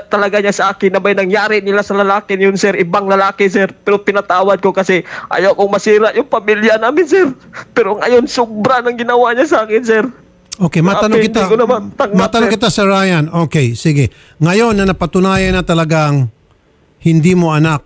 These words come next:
Speaker 2: itong si Divine, meaning talagang itong si, ah, Mrs. ay nagloko. Patunay dito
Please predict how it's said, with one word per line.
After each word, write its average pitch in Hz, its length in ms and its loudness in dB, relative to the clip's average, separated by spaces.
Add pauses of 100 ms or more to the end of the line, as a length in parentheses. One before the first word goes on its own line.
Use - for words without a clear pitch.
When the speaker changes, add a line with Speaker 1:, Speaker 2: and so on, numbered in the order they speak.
(240)
Speaker 2:
itong 147 300 0
si 135 100 0
Divine, 135 640 0 (1300)
meaning 147 680 2 (340)
talagang 147 400 0
itong 156 280 0
si, 147 520 0 (200)
ah, 143 300 2
Mrs. 151 680 0 (340)
ay 160 120 0
nagloko. 135 800 2 (640)
Patunay 170 420 0
dito 170 460 0